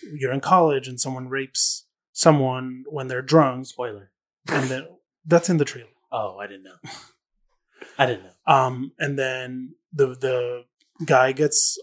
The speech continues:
Speaker 1: off scot-free because they're like, "Oh, like,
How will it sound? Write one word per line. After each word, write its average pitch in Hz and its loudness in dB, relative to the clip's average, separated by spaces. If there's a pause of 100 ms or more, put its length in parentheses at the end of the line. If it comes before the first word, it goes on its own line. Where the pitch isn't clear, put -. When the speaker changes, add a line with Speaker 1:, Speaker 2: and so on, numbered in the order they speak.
(120)
Speaker 1:
off 143 8
scot-free 190 4
because 151 0
they're 131 -2
like, 120 -12
"Oh, 175 8
like, 120 -4